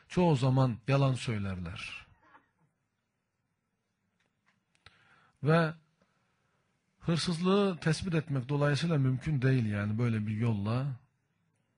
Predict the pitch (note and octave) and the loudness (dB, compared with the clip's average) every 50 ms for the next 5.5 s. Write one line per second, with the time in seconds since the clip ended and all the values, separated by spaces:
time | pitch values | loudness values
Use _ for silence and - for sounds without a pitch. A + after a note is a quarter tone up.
0 | _ _ _ _ _ _ _ _ _ _ - C3+ D3+ D#3 C#3+ D3+ C#3 C3 C#3 D3 | _ _ _ _ _ _ _ _ _ _ -2 0 2 4 4 4 4 6 6 4
1 | C#3+ - - D3 D3 C3+ C3+ A2+ - F3+ F#3 F3+ G#3 G#3 G#3 G#3+ F3 - - _ | 4 2 0 -2 0 -2 -2 -2 0 0 2 2 2 0 0 -2 -6 -10 -18 _
2 | _ _ _ _ _ _ _ _ _ _ _ _ _ _ _ _ _ _ _ _ | _ _ _ _ _ _ _ _ _ _ _ _ _ _ _ _ _ _ _ _
3 | _ _ _ D3 D3+ E3+ G3 F#3+ D3+ B2+ B2 A#2 A2+ A2 G2+ - - - A2+ G2 | _ _ _ 6 8 8 8 8 6 4 2 2 -2 -2 -4 -4 -4 -4 -4 -4
4 | F#2 - - - - - - - _ - C3+ C3+ D3 D3 C3+ A#2+ A2 - - A#2+ | -4 -6 -8 -12 -14 -16 -18 -14 _ 2 4 6 6 6 4 2 0 0 -2 -2
5 | A#2 A#2 A2 G#2 A#2 A2 G#2 G2 G2 F#2 | -2 -2 -2 0 -2 -2 -2 -2 -4 -6